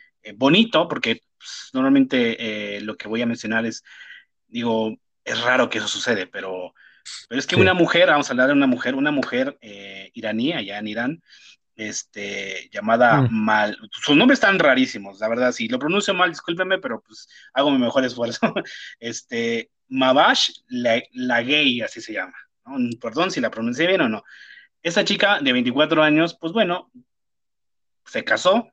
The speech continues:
Speaker 1: y
Speaker 2: Sí.
Speaker 1: en su mero día de su boda, pues se murió.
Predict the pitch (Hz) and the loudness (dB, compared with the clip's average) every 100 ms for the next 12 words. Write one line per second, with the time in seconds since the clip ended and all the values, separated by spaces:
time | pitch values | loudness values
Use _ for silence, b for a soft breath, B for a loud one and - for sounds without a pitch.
0 | _ _ _ _ _ _ _ _ - 110 | _ _ _ _ _ _ _ _ 0 4
1 | 107 147 131 110 110 131 143 131 139 135 | 4 4 0 -2 -2 0 0 2 2 2
2 | 131 120 131 165 - _ _ - - 95 | -2 -4 -2 -4 -8 _ _ -18 -16 -12
3 | - 120 110 | -4 -4 -4